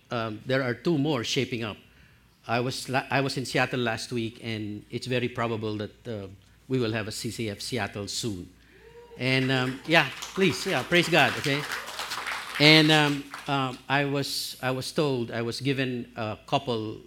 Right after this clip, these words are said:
that I should engage in Las Vegas. They are a couple who are very passionate to do something. And then there's also one couple that we're discipling in, in Chicago. So, you know, but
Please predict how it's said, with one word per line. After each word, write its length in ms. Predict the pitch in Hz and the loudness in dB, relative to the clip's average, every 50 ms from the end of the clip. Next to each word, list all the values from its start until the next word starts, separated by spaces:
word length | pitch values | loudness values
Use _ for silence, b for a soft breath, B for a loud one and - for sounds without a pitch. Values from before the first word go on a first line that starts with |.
| - _ _ _ _ _ - | -20 _ _ _ _ _ -6
that 160 | 113 117 - | -6 -6 -2
I 120 | 113 120 | -2 -2
should 260 | 117 - - 123 110 95 | -2 -2 -4 -6 -6 -6
engage 640 | 98 110 107 101 120 117 113 107 104 - - - | -6 -6 -4 -2 -2 0 -2 -2 -4 -8 -10 -8
in 260 | 113 113 110 107 - - | -8 -6 -6 -8 -8 -8
Las 260 | 113 104 104 104 - - | -4 -2 -2 -2 -4 -4
Vegas. 640 | 101 117 117 117 107 101 98 - - - - - B B B B B B B B B - | -4 -2 -2 -2 -2 -4 -6 -6 -8 -10 -10 -12 B B B B B B B B B -4
They 180 | 113 123 123 | 0 2 2
are 120 | 123 120 113 | 2 2 0
a 60 | - | -2
couple 320 | - - 131 127 - 123 | -2 -2 -2 -2 -2 -2
who 140 | 117 120 113 | -2 -2 -2
are 80 | 110 107 | -4 -2
very 240 | 104 113 110 113 | -2 -2 -4 -4
passionate 560 | 117 - 110 107 107 - - 110 104 98 - - | -4 -2 -2 -2 -2 -2 -6 -6 -8 -8 -8 -8
to 60 | 113 | -8
do 140 | 98 101 101 | -8 -8 -8
something. 540 | - - 104 98 95 - 101 92 82 92 95 b b b b b b b b - | -8 -8 -8 -10 -10 -10 -10 -10 -10 -12 -16 b b b b b b b b -6
And 160 | 101 113 127 | -4 0 0
then 140 | 131 127 117 | 0 0 0
there's 280 | 120 120 117 - - - | -2 -2 -4 -6 -6 -4
also 400 | 117 123 131 - - 135 117 110 | -2 -2 -2 0 -2 -2 -2 -2
one 260 | 107 - 117 127 123 | -2 -2 -2 -2 -2
couple 320 | 113 - 120 120 - 120 113 | 0 0 -2 -2 0 -2 -2
that 180 | 110 107 - | -2 -4 -4
we're 280 | 120 113 110 110 107 107 | -4 -4 -4 -4 -4 -6
discipling 640 | 104 110 113 - 123 113 110 - 113 110 110 107 104 | -6 -6 -4 -2 -2 -2 -4 -4 -6 -8 -6 -6 -8
in, 240 | 104 101 101 101 - - _ _ | -8 -8 -10 -10 -14 -20 _ _
in 140 | - 107 101 | -10 -10 -8
Chicago. 540 | - - - - - 98 90 85 85 85 80 - _ _ B B B B B B B B | -8 -8 -8 -8 -8 -8 -8 -8 -10 -12 -14 -16 _ _ B B B B B B B B
So, 380 | - - 156 147 139 135 - - - - | -2 0 2 2 2 0 -2 -8 -10 -4
you 100 | 160 151 | -2 0
know, 160 | 156 160 156 | 0 2 2
but 160 | 143 143 135 | 0 0 -2